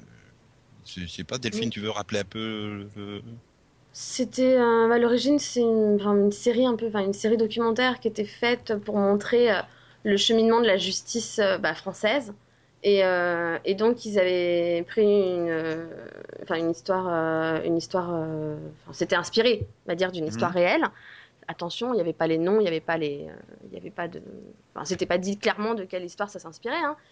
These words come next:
Speaker 2: Mais, euh, c'était pour montrer tout le cheminement avec l'enquête, les faits, les preuves, tout ça, et pour montrer le procès et tout ça. Et c'était fait d'une manière où, euh,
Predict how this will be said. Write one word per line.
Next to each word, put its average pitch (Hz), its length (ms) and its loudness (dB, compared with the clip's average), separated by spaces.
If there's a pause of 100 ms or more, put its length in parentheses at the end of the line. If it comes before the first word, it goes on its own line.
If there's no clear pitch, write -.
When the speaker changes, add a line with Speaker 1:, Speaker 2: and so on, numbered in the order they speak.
(540)
Speaker 2:
Mais, 226 280 2
euh, 196 80 4
c'était 208 240 -4
pour 214 100 -4
montrer 202 240 0
tout 240 80 -10
le 202 60 -8
cheminement 202 420 0
avec 202 240 0
l'enquête, 226 460 0
les 190 160 -2
faits, 220 360 2
les 190 100 0
preuves, 220 440 0
tout - 100 -18
ça, 240 360 0
et 214 60 0
pour 196 140 -8
montrer 180 300 -6
le 202 120 -2
procès 226 640 0
et 208 40 -2
tout 208 120 -16
ça. 285 240 2
Et 247 40 2
c'était 214 300 -6
fait 240 140 -4
d'une 220 180 -2
manière 220 460 4
où, 226 180 4
euh, 180 380 0